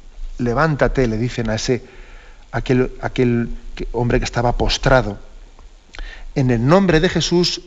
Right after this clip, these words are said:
curan a los enfermos, expulsan a los demonios.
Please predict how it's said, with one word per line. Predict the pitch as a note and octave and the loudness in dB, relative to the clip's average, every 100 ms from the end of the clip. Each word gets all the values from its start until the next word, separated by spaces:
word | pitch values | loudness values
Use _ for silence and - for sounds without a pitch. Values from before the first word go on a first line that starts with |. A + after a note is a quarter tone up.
| - | -4
curan | F3 F3+ D#3+ | 2 4 4
a | C#3+ | 2
los | C3 | 0
enfermos, | C#3 B2 D#3+ B2+ A2+ - - - - | -2 0 2 0 -2 -8 -14 -10 -2
expulsan | B2 - - G#3+ - F3 | -2 -2 0 0 2 4
a | D#3 | 4
los | B2+ | 2
demonios. | C#3 F3 D3 B2 A#2 - - - | 2 2 2 0 -2 -8 -10 -12